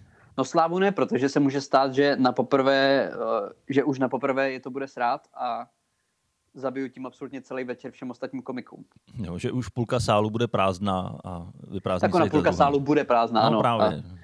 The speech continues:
Speaker 2: bude muset být.
Speaker 1: a potom se vyprázdní ještě i ten zbytek, no. Ale každopádně devětadvacátého května už bych měl vystupovat v Rock Café z Underground Comedy v Praze, takže to už je,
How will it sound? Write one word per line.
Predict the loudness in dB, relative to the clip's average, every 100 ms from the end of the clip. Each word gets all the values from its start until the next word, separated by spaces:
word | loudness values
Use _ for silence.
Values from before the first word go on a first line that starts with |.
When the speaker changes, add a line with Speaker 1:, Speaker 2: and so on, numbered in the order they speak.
| -20 -14
Speaker 2:
bude | -8 -6
muset | -8 -10
být. | -8 -6
Speaker 1:
a | -6 -10 _ _ _ _ _ _
potom | -12 -12 -8
se | -6
vyprázdní | 0 2 2 0
ještě | -4 -2 -4
i |
ten | -2 -8
zbytek, | -8 -10 -10 -16
no. | -20 _ _ _ -20 _ _ -2
Ale | 0
každopádně | 2 2 0 2 2
devětadvacátého | 4 2 2 0 0 2 0
května | 2 -2 2 2
už | 2 0 -10 _
bych | -4 0 2
měl | 4 2
vystupovat | 2 0 -4 -6 -2 -2
v | -2
Rock | -6 -6
Café | -8 -6 -4 -4 -6 -10
z | _ -12
Underground | -10 -4 -6 -6
Comedy | -10 -8 -8
v |
Praze, | -4 -4 -4 -8
takže | -10 -16 -14
to | -10
už | -8
je, | -8